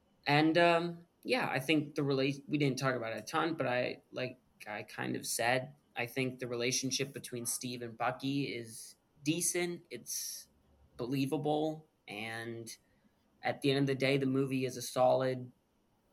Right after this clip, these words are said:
popcorn sort of film. It doesn't have a huge amount of stuff going on, but I enjoy watching it. So it's like, um, seven point five out of ten, I think. That it's, you know,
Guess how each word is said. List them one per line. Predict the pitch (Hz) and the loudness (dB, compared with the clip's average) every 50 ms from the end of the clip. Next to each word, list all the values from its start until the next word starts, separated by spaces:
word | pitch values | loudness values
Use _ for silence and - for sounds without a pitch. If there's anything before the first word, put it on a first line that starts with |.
| _ - | _ -4
popcorn | - 160 156 156 156 - - 165 151 147 | 2 4 4 4 4 2 2 2 4 4
sort | 143 143 - 147 139 | 2 2 0 0 0
of | 139 135 - | 0 0 -2
film. | - 165 170 170 175 165 | 0 2 2 2 2 2
It | 156 - | 0 0
doesn't | - 147 139 135 131 | 0 0 2 2 0
have | 135 123 127 | -2 -2 -4
a | 127 | -6
huge | - - - 175 165 170 160 | -8 -6 -6 -4 -4 -2 0
amount | 156 151 147 147 143 | 0 2 2 2 2
of | 143 | 0
stuff | 143 - 143 127 127 - | 0 0 0 -2 -2 -2
going | 131 127 123 131 147 | -4 -2 -2 0 0
on, | 165 175 175 170 170 | 0 -2 -2 -4 -2
but | - 170 170 - - - - | 0 0 0 -2 -2 -8 -10
I | - - 151 | -4 -2 0
enjoy | 151 151 151 160 151 151 | 2 2 2 2 2 4
watching | 147 139 143 139 135 - - 139 135 135 | 4 4 4 4 4 2 0 2 2 2
it. | 135 127 135 - - _ _ _ _ _ _ | 2 0 -2 -6 -14 _ _ _ _ _ _
So | - - - 143 156 151 147 151 147 143 143 - | -10 -4 0 2 4 6 6 6 6 4 2 -2
it's | - 147 147 - - | -4 -4 -2 -2 0
like, | 160 160 156 - - | 0 0 0 0 0
um, | 156 147 156 156 147 147 147 147 147 _ - - - - _ _ _ _ _ _ _ _ _ - | 2 2 4 2 0 -2 -4 -8 -14 _ -14 -14 -14 -16 _ _ _ _ _ _ _ _ _ -12
seven | - - - - 202 180 175 156 | -8 -2 4 6 6 6 4 -2
point | 147 151 147 - - | 0 0 0 2 4
five | - 120 120 117 113 | 4 6 6 6 4
out | 113 110 104 | 2 -2 -6
of | 95 98 | -8 -10
ten, | - - - - _ _ _ _ - | -12 -14 -14 -16 _ _ _ _ -20
I | - 87 | -20 -20
think. | - - - _ - _ _ - - _ _ _ | -20 -20 -20 _ -20 _ _ -20 -20 _ _ _
That | - 110 107 | -8 -6 -6
it's, | 113 113 110 - - - - - - - - _ _ _ _ _ | -6 -8 -8 -10 -10 -10 -10 -12 -14 -16 -18 _ _ _ _ _
you | - 127 120 | -14 -12 -10
know, | 113 113 117 117 117 117 - | -8 -8 -8 -8 -10 -10 -12